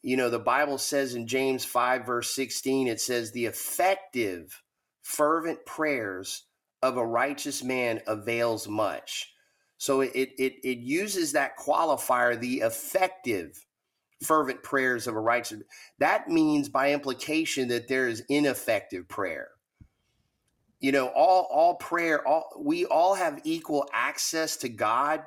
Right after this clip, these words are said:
as his children, but not all prayers are created equal. There, there are some prayers that are totally ineffective. And,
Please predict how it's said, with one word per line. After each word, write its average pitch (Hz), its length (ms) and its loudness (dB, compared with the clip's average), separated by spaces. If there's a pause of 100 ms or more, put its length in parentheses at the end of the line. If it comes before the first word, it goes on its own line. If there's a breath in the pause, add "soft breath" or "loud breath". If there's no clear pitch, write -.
(160)
as 120 200 -4
his 131 200 -4
children, 160 680 0 (480)
but 139 160 0
not 165 240 4
all 156 240 4
prayers 151 520 0
are 117 80 -2
created 127 520 0
equal. 113 500 -8 (840)
There, 143 280 2
there 139 180 2
are 131 40 -2
some 190 360 2
prayers 151 500 -2
that 135 120 2
are 120 160 -2 (200)
totally 175 500 0
ineffective. 127 960 -2
And, 127 280 -4